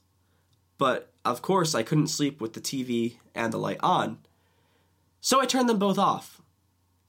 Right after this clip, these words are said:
And I was so freaked out. Now, one of the things that would happen to me every once in a while in my haunted house was my bed would shake, or I'd feel weight on my covers, and I was just waiting for that to happen.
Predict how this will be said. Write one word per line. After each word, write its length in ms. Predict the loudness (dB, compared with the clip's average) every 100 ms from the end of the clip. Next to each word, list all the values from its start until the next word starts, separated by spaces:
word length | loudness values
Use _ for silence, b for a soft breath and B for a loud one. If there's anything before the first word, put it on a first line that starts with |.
| _ -4
And 460 | -2 0 0 -4 -2
I 160 | 0 2
was 420 | 2 2 0 -6 -6
so 380 | -4 0 0
freaked 340 | 0 -2 -2 -2
out. 300 | 0 -2 -6 _ _ _ b b b b
Now, 140 | 2
one 160 | 2 2
of 60 |
the 100 | 0
things 280 | 0 0 2
that 100 | 2
would 100 | 2
happen 340 | 2 0 0 -2
to 60 |
me 160 | 2 2
every 160 | 2
once 260 | 0 0 -2
in 80 | -2
a 40 |
while 520 | 0 2 0 -2 -6 -12 _ _ _
in 80 | -4
my 140 | -2
haunted 320 | 0 -2 -4 -4
house 320 | -4 -4 -6
was 120 | -4
my 180 | -4 -4
bed 420 | -4 -2 -2 -2
would 160 | -2 0
shake, 520 | 0 0 -6 -12 -20 b b b
or 140 | -2
I'd 100 | -2
feel 300 | -2 0 2
weight 260 | 2 2 0
on 140 | -4 -6
my 120 | -8
covers, 480 | -6 -4 -2 -4 -6
and 100 | -6
I 60 | -4
was 160 | -4 -4
just 180 | -6
waiting 380 | -2 0 2 0
for 140 | -2 -6
that 120 | -6
to 80 | -8
happen. 460 | -8 -8 -12 -14